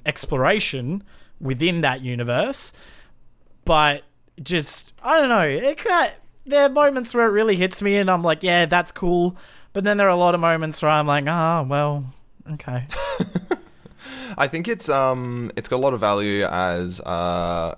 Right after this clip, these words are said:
Speaker 2: it's world building I like a lot. It's kind of something you take for granted, what with the, what, like, six or seven fucking Terminator sequels we now
Speaker 1: Yeah.
Speaker 2: have.
Speaker 1: Mm.
Speaker 2: But back in eighty-four, like, this concept of the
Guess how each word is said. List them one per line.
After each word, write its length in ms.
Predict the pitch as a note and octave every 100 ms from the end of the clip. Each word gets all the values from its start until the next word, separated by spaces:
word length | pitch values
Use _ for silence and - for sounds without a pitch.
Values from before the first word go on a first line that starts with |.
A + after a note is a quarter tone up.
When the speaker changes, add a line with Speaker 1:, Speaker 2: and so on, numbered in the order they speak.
| -
Speaker 2:
it's 540 | C#3 - - - - - _ - _ -
world 600 | B2+ A2 G2+ G#2 A#2+ C#3
building 240 | C#3+ D3 C3+
I 60 |
like 240 | B2+ B2 B2+
a 60 |
lot. 380 | A2+ G#2 B2+ - -
It's 180 | A2
kind 220 | - B2 C3+
of 80 |
something 160 | - A#2+
you 60 | A2+
take 200 | A#2 F#2+
for 80 |
granted, 500 | F#2+ F#2 G2 A#2 G2+
what 240 | F2 F#2+ D2+
with 200 | G2 E2
the, 180 | F#2 F2+
what, 220 | F#2 D2+
like, 240 | F2+ - _ _ - - _ -
six 720 | - - - - F#2+ F2 -
or 240 | C#2+ F2+
seven 500 | - - F2+ F2+ F#2
fucking 420 | G2 F#2 - F#2
Terminator 880 | F2+ F#2+ F#2 F2+ F#2 F#2 F2 F#2 F#2 B2
sequels 500 | - - F2 A2 G#2+
we 120 | G#2 G#2
now 260 | G#2+ G#2+
Speaker 1:
Yeah. 240 | B2+ C3 A#2+
Speaker 2:
have. 100 | A#2 - -
Speaker 1:
Mm. 240 | B2 A#2 -
Speaker 2:
But 360 | G#2 G#2+ - - _ _ _ -
back 240 | C3 C3+
in 80 | D#3
eighty-four, 720 | C3+ G2 - A#2 G#2+ F#2 E2+
like, 240 | F2 G#2 -
this 160 | G#2
concept 540 | - G2 G2 G#2+ F#2+ -
of 480 | F2 F2 F2 - - _ _ _
the 420 | G2 F#2+ F#2 F2+